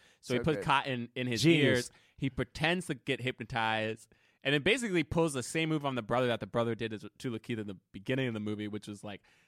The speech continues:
Speaker 1: you know, he kinda turns around, he's not there, and he's just like, boom, he whacks him on the head.
Speaker 3: First off,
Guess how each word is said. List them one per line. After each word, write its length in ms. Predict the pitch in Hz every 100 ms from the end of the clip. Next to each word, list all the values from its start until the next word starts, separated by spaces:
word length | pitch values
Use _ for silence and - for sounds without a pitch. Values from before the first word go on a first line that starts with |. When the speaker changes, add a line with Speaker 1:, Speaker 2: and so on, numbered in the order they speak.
| _ _ _ -
Speaker 1:
you 120 | 107
know, 300 | 92 78 - _
he 160 | 117 98
kinda 220 | 123 104
turns 240 | 123 117
around, 220 | 110 104 104
he's 140 | 104
not 240 | 113 107 -
there, 180 | 110 104
and 60 | 107
he's 80 |
just 120 | 104 90
like, 120 | 92 -
boom, 320 | 147 117 98
he 100 | 104 98 -
whacks 300 | 117 104 -
him 60 | 110
on 80 |
the 60 | 101
head. 240 | 104 101
Speaker 3:
First 180 | 127 175
off, 140 | 151